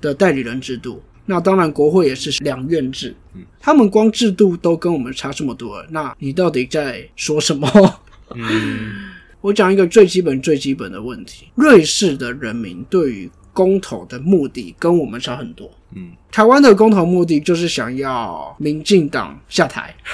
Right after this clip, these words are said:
Speaker 2: 哦，没有，
Speaker 1: <laughs> 现在啦，
Speaker 2: 那是你讲的哦。
Speaker 1: 反正现在就是这样啦，就是想要他们负起政治责任嘛。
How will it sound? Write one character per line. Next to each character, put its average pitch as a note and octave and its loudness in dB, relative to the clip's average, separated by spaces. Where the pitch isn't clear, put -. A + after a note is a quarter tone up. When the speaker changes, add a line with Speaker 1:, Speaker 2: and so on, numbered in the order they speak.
Speaker 2:
哦， A2+ -4
没 - 0
有， - 2
Speaker 1:
<laughs> - 4
现 G#3 10
在 G#3 8
啦， - 6
Speaker 2:
那 E3 6
是 C3+ 2
你 - 2
讲 - -8
的 - -6
哦。 G3+ -2
Speaker 1:
反 G3+ 10
正 A3 10
现 A#3 6
在 A#3+ 8
就 A#3 12
是 A3 12
这 G#3+ 8
样 D#3+ 8
啦， C3+ -2
就 A3+ 6
是 B3+ 8
想 F#3 6
要 F3+ 6
他 G3 6
们 F3 6
负 G3+ 6
起 D3+ 2
政 F3 2
治 F3 0
责 D3 -2
任 D3+ 2
嘛。 A#2 -8